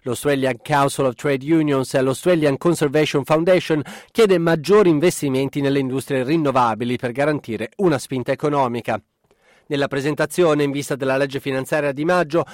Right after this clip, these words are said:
i gruppi hanno chiesto l'istituzione e il finanziamento di un'autorità nazionale per la transizione energetica. I gruppi hanno inoltre sollecitato lo sviluppo di un piano nazionale di infrastrutture rinnovabili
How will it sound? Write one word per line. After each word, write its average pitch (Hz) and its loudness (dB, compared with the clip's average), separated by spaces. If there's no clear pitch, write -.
i 208 -6
gruppi 196 2
hanno 180 2
chiesto 180 0
l'istituzione 180 0
e 135 0
il 127 -2
finanziamento 190 0
di 160 -2
un'autorità 180 2
nazionale 135 -2
per 156 -2
la 143 0
transizione 135 -2
energetica. 131 -4
I 165 -8
gruppi 185 0
hanno 165 4
inoltre 175 0
sollecitato 180 2
lo 147 2
sviluppo 151 0
di 139 -4
un 139 -4
piano 156 0
nazionale 139 -2
di 123 -6
infrastrutture 139 -2
rinnovabili 160 2